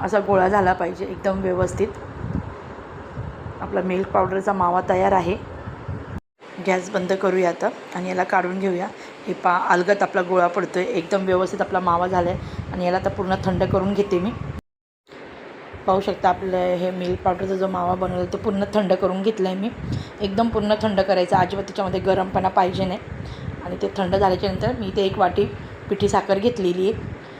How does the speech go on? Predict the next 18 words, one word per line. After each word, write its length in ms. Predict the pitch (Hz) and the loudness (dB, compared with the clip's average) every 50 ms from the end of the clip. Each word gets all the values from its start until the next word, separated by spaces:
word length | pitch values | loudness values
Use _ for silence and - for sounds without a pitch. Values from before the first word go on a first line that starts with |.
| - - - | -8 -2 2
तर 60 | 202 | 4
यातली 280 | 202 196 196 196 220 220 | 6 6 4 4 2 4
मी 100 | 226 226 | 6 6
अर्धीच 360 | 214 214 208 208 233 233 262 | 6 6 6 4 0 2 4
वापरणार 460 | 247 214 190 - 208 190 190 185 175 | 4 4 4 4 2 4 4 4 4
आहे, 100 | 180 202 | 4 2
कारण 220 | 202 202 190 190 | 0 0 0 0
मिल्क 220 | 190 196 196 196 196 | 0 0 0 2 4
पावडर 240 | - 202 196 196 196 | 4 4 4 4 0
पण 120 | 208 202 | 0 0
आपली 200 | 196 190 202 202 | 0 0 0 -2
गोड 280 | 196 190 196 196 196 202 | 0 2 4 4 6 6
असते, 300 | 196 190 - - 196 - - - - - - - - - | 4 4 2 -2 -4 -4 -4 -8 -12 -14 -16 -12 -8 -6
त्याच्यामुळे 340 | 196 - 214 196 190 190 | -2 2 2 2 2 2
मी 120 | 190 196 196 | 2 4 6
अर्धीच 300 | 190 185 190 196 185 - | 6 6 6 4 4 6
वापरणार 400 | 196 185 - - 185 180 175 175 | 4 4 6 4 2 4 4 4
आहे. 80 | 180 | 4